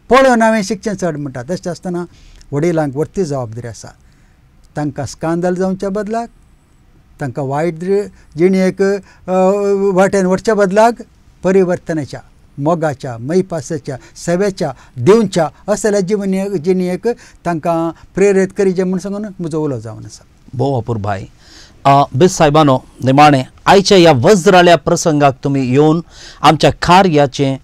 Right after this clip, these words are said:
Speaker 2: मोल तुमी वाडयलां, तुमचो अनुभव आमचे सोबत वांटला. भोव अपूर बायन फाटले पन्नास आनी णव प्रसंग आमी संपयल्यात आनी आयच्या वज्राळ्या ह्या प्रसंगार आमच्या वीक्षकांक तुमी कसलो संदेश दितात?
Speaker 1: पयले सुवातेर लेस्ली, तुका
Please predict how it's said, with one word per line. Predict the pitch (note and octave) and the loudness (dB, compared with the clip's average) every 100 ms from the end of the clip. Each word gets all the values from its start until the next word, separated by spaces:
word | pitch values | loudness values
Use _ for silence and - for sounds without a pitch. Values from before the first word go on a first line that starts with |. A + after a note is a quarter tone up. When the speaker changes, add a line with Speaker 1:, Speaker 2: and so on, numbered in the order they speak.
| _ | _
Speaker 2:
मोल | G#2+ G#2+ D#3+ G3 F#3 | -2 4 6 4 0
तुमी | B2+ | 0
वाडयलां, | A2 B2 A#2 G#2 G2 - - - | 2 2 2 0 -4 -10 -20 -2
तुमचो | F3 E3 F3 | 0 4 4
अनुभव | - F3+ A#3+ A3 F#3 E3 | 6 6 8 8 6 6
आमचे | D#3 E3 D3 | 2 2 -2
सोबत | D3 C3 A#2+ | 0 0 2
वांटला. | C3 A#2+ G#2+ - - - A#2+ | 0 0 -2 -2 -20 -12 -2
भोव | C3 G3 B3+ - | 4 6 6 4
अपूर | F#3 G3+ E3 | 2 4 4
बायन | E3+ F3 F3+ E3+ | 6 6 4 2
फाटले | D3+ D3 | 2 2
पन्नास | C3+ F3 G#3 G3 F3+ F3 | 2 2 2 6 4 4
आनी | D#3+ D3+ | 4 4
णव | A#2+ A#2 D#3+ G3+ | 2 2 6 6
प्रसंग | A3+ G3 F#3+ D#3+ D3 | 4 2 2 2 2
आमी | C#3+ | 0
संपयल्यात | B2+ C3 D3+ C#3+ C3 C3 - - - | -2 -2 0 4 2 0 -6 -6 0
आनी | B2 - | 0 4
आयच्या | F3 A3+ G#3+ E3 | 4 6 4 4
वज्राळ्या | C3+ G3+ F3+ E3+ D#3+ D#3 - - - - - | 4 2 4 4 6 4 2 -16 -20 -20 -2
ह्या | C#3 F#3+ | 4 6
प्रसंगार | A3 F#3 D#3 D3 C#3 C3 - - - | 6 2 2 4 4 4 -2 -20 -2
आमच्या | D3 A#3+ A3+ G3+ | 4 4 6 4
वीक्षकांक | F#3 - D#3+ C#3+ C3+ - - | 4 2 2 2 0 -6 -8
तुमी | C#3+ C3 | -4 -2
कसलो | D#3 - A#2+ | -2 -2 -2
संदेश | A2+ A2 A2 A2 - | -2 -4 -4 -6 -8
दितात? | G2 - _ _ _ | -10 -10 _ _ _
Speaker 1:
पयले | D#3+ D#3+ D3 | 0 2 2
सुवातेर | F#3 C3+ E3 | 0 0 -2
लेस्ली, | E3 F3+ - F#3 G3 | 0 -2 0 -2 -2
तुका | F#3+ F#3 F#3 F3+ | -4 -4 0 0